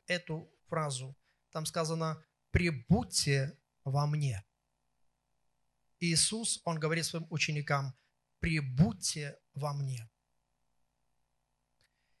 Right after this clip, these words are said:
И далее я насчитываю там до седьмого стиха,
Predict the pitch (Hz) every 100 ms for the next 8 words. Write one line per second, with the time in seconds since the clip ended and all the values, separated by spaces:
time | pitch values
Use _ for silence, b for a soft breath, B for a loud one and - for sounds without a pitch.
0 | _ - 208 196 190 - _ _ _ _
1 | _ _ _ _ _ - 147 220 262 196
2 | 151 151 151 147 156 156 - 208 180 160
3 | 175 165 170 _ _ _ _ _ _ _
4 | _ _ _ _ _ _ _ _ _ _
5 | 147 151 156 - 143 156 214 226 - 214
6 | - 147 139 185